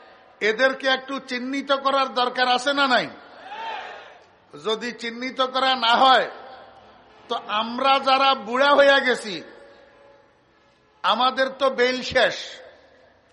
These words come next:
আমাদের সন্তানেরা তো বড় হইয়া গেছে।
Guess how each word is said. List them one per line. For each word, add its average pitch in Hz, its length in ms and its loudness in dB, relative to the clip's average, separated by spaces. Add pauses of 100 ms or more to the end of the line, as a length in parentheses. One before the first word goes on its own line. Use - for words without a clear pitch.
(560)
আমাদের 240 400 0
সন্তানেরা 247 640 -4
তো 269 200 -2
বড় 233 280 0
হইয়া 262 340 4
গেছে। 180 400 -6